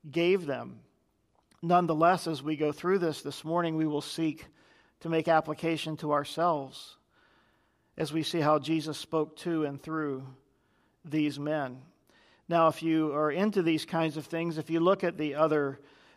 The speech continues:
Gospels, you'll see that there are four different lists of the twelve apostles in the New Testament.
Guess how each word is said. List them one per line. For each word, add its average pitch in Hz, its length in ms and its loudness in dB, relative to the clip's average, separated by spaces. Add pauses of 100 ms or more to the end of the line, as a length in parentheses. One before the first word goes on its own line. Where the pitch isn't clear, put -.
(140)
Gospels, 151 640 4
you'll 156 160 0
see 165 280 0
that 160 140 0
there 165 220 4
are 151 80 6
four 185 320 2
different 170 380 0
lists 180 340 0
of 160 180 2
the 151 80 -4
twelve 156 360 2
apostles 147 600 0
in 156 120 -2
the 151 80 -2
New 147 160 -4
Testament. 143 600 -8